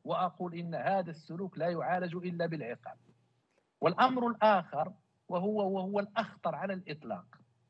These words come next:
وهو أننا حينما نعاقب أبناءنا ندمر العلاقة بيننا وبينهم. والتربية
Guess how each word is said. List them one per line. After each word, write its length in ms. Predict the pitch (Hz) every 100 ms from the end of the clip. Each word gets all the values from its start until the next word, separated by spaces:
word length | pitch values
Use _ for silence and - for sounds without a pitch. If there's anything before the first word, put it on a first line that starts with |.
| _ -
وهو 240 | 185 220
أننا 480 | 202 208 202 190 175
حينما 680 | 151 202 208 196 156 107 98 -
نعاقب 720 | 147 135 185 196 196 151 156
أبناءنا 720 | 165 165 180 180 185 208 226 170
ندمر 680 | 165 165 202 196 170 156
العلاقة 520 | 160 135 165 190 - 147
بيننا 460 | 185 180 160 180
وبينهم. 640 | 170 143 135 120 - 190 175 _ _ _ _ _ _ -
والتربية 720 | 180 185 - 226 202 220